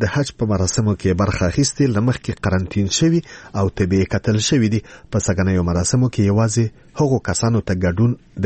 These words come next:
ګډون اجازه ورکړل شوې چې عمرونه یې له پنځه شپېته کلونو ښکته دي. په تیرو کلونو کې به د نړۍ له بېلابېلو هیوادونو څخه له دوه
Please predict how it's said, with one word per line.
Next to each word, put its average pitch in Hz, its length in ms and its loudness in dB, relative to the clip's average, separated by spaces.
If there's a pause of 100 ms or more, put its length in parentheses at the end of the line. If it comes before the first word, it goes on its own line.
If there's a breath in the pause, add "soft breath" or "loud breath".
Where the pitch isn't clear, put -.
ګډون 117 260 2
اجازه 90 340 0
ورکړل 92 560 -2
شوې 139 280 2
چې 160 100 2 (380 loud breath)
عمرونه 104 440 2
یې 104 160 2
له 98 60 0 (100)
پنځه 107 320 0
شپېته - 320 -2 (160)
کلونو 95 340 2 (220)
ښکته - 520 -2
دي. 110 80 0 (300 loud breath)
په 147 120 0
تیرو 143 180 2
کلونو 101 340 -2
کې 104 180 -4
به 92 160 0
د 98 40 -2 (100)
نړۍ 110 280 2
له 113 120 4
بېلابېلو 120 500 2
هیوادونو 117 460 2
څخه - 180 -4 (360 loud breath)
له 101 60 2
دوه 104 200 0